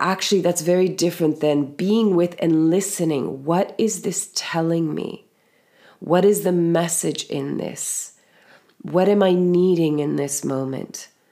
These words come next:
How am I hurting? How am I in pain? How am I scared? How am I sad?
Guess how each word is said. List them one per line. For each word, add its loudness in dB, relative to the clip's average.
How 2
am 2
I 2
hurting? -2
How 2
am 0
I 2
in 0
pain? -2
How 2
am 4
I 2
scared? -2
How 0
am 2
I 0
sad? -6